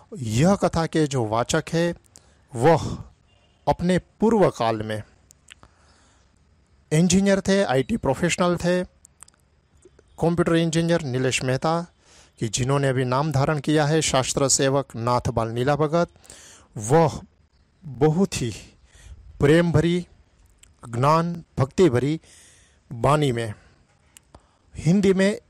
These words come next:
गरुड़ पुराण की कथा शुक्र, शनि, रवि चौबीस, पच्चीस, छब्बीस तारीख को शाम को साढ़े चार से साढ़े छः बजे भारतीय समय अनुसार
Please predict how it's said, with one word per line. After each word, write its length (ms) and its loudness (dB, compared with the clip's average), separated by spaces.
गरुड़ 240 4
पुराण 320 4
की 160 -2
कथा 300 0
शुक्र, 520 0
शनि, 360 0
रवि 420 -2
चौबीस, 400 0
पच्चीस, 580 -2
छब्बीस 380 0
तारीख 340 0
को 200 -4
शाम 720 2
को 220 -2
साढ़े 360 0
चार 240 -2
से 240 -4
साढ़े 380 0
छः 160 -6
बजे 260 -6
भारतीय 380 0
समय 260 -2
अनुसार 440 -4